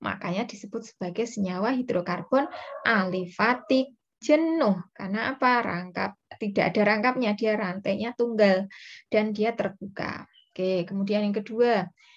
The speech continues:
satu, dua, tiga, empat. Nah, C-nya ada empat. Ini ada O H, jenis alkohol ya. Tapi dia karena dia rantainya terbuka, ada cabangnya, dan dia termasuk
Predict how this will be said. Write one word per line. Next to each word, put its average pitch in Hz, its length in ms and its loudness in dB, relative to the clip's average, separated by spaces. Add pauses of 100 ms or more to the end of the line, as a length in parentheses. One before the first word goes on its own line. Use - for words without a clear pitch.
(380)
satu, 208 400 -4
dua, 202 220 2 (100)
tiga, 220 720 0
empat. 202 340 -2 (140)
Nah, 180 80 -4
C-nya 196 300 0 (100)
ada 190 160 -2
empat. - 240 -4
Ini 220 240 0
ada 247 140 0 (100)
O 202 80 4
H, 196 160 4 (320)
jenis 196 320 0
alkohol 196 480 2
ya. 175 160 -2 (480)
Tapi 302 320 0
dia 294 240 4
karena 226 320 0
dia 208 240 2
rantainya 196 560 0
terbuka, - 560 -6
ada 226 400 -2
cabangnya, 196 800 0 (480)
dan 302 560 4
dia 214 400 2
termasuk 202 720 0